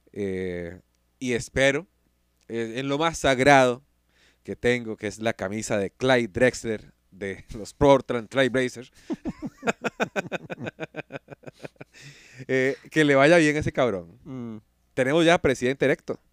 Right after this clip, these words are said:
Speaker 2: Sí. Ah, ve, ahí está, ahí está.
Speaker 1: <laughs>
Speaker 2: Qué hijo de pucha. Se me hace gracia
Speaker 1: Ahora
Speaker 2: porque
Speaker 1: usted
Speaker 2: la
Speaker 1: sí hable mal de alguien.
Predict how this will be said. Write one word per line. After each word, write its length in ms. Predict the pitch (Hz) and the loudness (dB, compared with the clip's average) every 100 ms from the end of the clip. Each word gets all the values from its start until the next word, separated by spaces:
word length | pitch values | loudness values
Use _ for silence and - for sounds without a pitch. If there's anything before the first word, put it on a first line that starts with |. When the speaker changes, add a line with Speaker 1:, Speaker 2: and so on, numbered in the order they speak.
| _ | _
Speaker 2:
Sí. 300 | - 120 117 - | -16 -14 -14 -8
Ah, 180 | 131 135 | -4 -2
ve, 200 | 139 143 | -4 -2
ahí 120 | 180 | 4
está, 220 | 247 - 135 - _ - | 4 4 -6 -6 _ -16
ahí 80 | - | -12
está. 400 | - - 127 - - - - - | -10 -6 -6 -8 -14 -16 -20 -20
Speaker 1:
<laughs> 360 | - _ _ - | -20 _ _ -10
Speaker 2:
Qué 140 | 120 | -8
hijo 100 | 117 | -8
de 60 | 104 | -10
pucha. 380 | - 101 - - - - _ _ - | -14 -16 -16 -20 -20 -20 _ _ -14
Se 60 | |
me 60 | 117 | -12
hace 120 | 123 | -8
gracia 220 | 120 123 131 | -6 -4 4
Speaker 1:
Ahora 140 | 156 | 4
Speaker 2:
porque 40 | 170 | 6
Speaker 1:
usted 140 | 170 | 2
Speaker 2:
la 40 | |
Speaker 1:
sí 120 | 151 165 | 4 4
hable 200 | 160 165 | 6 4
mal 140 | 165 | 4
de 80 | 156 | 6
alguien. 320 | 160 127 | 4 2